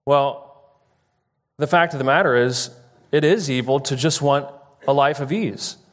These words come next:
because that's a life that centers around yourself. You're not looking at how to serve your wife. You're not looking at how to train your children. Your priority then is,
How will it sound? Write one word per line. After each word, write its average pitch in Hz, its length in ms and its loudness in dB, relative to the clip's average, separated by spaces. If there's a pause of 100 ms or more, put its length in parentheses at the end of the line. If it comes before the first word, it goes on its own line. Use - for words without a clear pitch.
(140)
because 135 260 -2
that's 127 240 0
a 131 60 0
life 120 280 2
that - 220 -6
centers 120 400 -4
around 110 280 -2
yourself. 104 560 -4 (1300)
You're 120 120 -8
not 120 180 2
looking 127 320 -2
at 120 160 2
how 120 160 0
to 117 100 -4
serve 113 280 -4
your 113 80 -4
wife. 123 480 0
You're 117 80 -6
not 117 160 0
looking 113 300 -4
at 107 100 -2
how 113 120 0
to 113 100 -2
train 110 320 -6
your 107 100 -6
children. 123 680 -2 (560)
Your 131 140 0
priority 139 680 2
then 117 400 0 (340)
is, 123 460 0